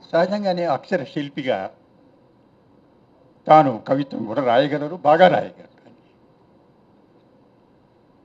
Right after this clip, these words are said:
అది కాకుండా మిగతా ప్రక్రియలన్నింటికంటే కూడా కవిత్వ రచన అనేది ఉన్నదే దానికి ఉండే ఒక ప్రత్యేకత ఉంటుంది. వ్యక్తీకరణ, శిల్పము,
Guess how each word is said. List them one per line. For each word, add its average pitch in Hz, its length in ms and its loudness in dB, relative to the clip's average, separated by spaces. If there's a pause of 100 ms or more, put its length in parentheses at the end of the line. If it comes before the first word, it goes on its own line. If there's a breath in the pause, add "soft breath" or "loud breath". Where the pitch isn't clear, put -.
(300)
అది 170 140 0
కాకుండా 156 720 2 (1400)
మిగతా 185 340 6
ప్రక్రియలన్నింటికంటే 175 920 0
కూడా 117 400 -6 (1500)
కవిత్వ 247 400 6
రచన 160 420 2
అనేది 147 380 0
ఉన్నదే 123 440 -8 (520)
దానికి 165 300 2
ఉండే 185 140 -8
ఒక 165 140 -2
ప్రత్యేకత 143 440 -12
ఉంటుంది. - 140 -20 (1900)
వ్యక్తీకరణ, 127 720 0
శిల్పము, 113 960 -8